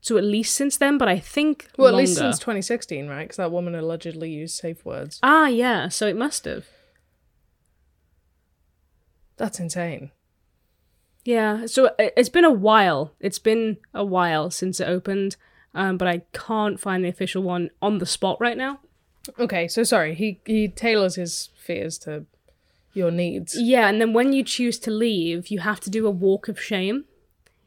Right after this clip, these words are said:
Speaker 1: And on the walk of shame, you may be hurt until it ends, such as choking, being roughed up, and harassment by the actors.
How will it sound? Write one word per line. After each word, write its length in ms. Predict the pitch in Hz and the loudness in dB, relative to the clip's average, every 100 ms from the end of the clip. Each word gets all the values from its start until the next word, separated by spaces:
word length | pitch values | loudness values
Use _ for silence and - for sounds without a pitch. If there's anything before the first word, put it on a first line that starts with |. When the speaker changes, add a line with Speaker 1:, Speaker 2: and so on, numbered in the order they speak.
| _ | _
Speaker 1:
And 120 | 226 | 2
on 120 | 240 | 4
the 60 | 254 | 4
walk 260 | 247 262 247 | 4 2 0
of 100 | 226 | -6
shame, 200 | - 214 | -2 -2
you 100 | 214 | 0
may 120 | 202 | 0
be 100 | 202 | -2
hurt 360 | - 254 254 220 | 0 2 2 0
until 240 | 214 196 | -2 -4
it 80 | - | -2
ends, 360 | 185 196 196 196 | -2 -2 -4 -6
such 180 | 185 190 | -8 -8
as 100 | 185 | -8
choking, 720 | - 190 180 185 175 175 170 _ - | -2 -2 -2 -4 -4 -4 -8 _ 0
being 300 | 202 175 170 | 0 0 0
roughed 340 | 196 - - | 0 0 -2
up, 300 | 180 175 - - - | -2 -2 -10 -16 -4
and 180 | 185 165 | -4 -2
harassment 640 | 175 175 180 - 196 190 | -2 -2 -4 -2 0 0
by 160 | 196 185 | -2 -2
the 100 | 180 | 0
actors. 540 | 185 165 240 269 - | -2 -2 -4 -4 -10